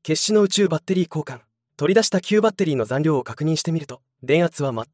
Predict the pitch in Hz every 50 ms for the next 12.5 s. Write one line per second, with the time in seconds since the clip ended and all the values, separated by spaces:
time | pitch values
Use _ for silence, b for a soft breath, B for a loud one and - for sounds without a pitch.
0 | 185 185 - 185 170 175 180 185 175 160 156 - - - - _ _ _ _ -
1 | 113 120 156 202 214 226 220 226 226 208 170 143 120 127 165 202 240 214 185 -
2 | 131 143 - 185 156 127 - - 156 160 - 170 165 170 - 175 175 - - 131
3 | 92 92 - - 101 101 120 - _ _ _ _ - 135 135 151 185 202 196 -
4 | 190 - 160 143 123 117 113 - - 143 160 160 160 180 170 170 156 139 123 117
5 | - - - - 202 202 208 190 170 139 127 104 92 98 113 135 160 165 - -
6 | 147 135 120 - - 156 160 160 143 131 - - 123 123 _ _ _ _ _ -
7 | 139 151 185 185 160 143 131 151 180 185 196 202 180 - 185 190 170 147 127 -
8 | - 147 160 175 180 - - - 185 190 - 190 - - 131 117 - - 104 -
9 | _ _ _ _ - 135 139 147 170 220 190 147 120 120 - - 185 185 196 196
10 | 190 170 147 151 160 180 196 190 196 - - 208 - - 156 135 - 113 107 113
11 | - _ _ _ _ - 143 143 - - 180 185 165 - - - 180 175 - -
12 | 208 202 214 214 175 - 123 113 113 -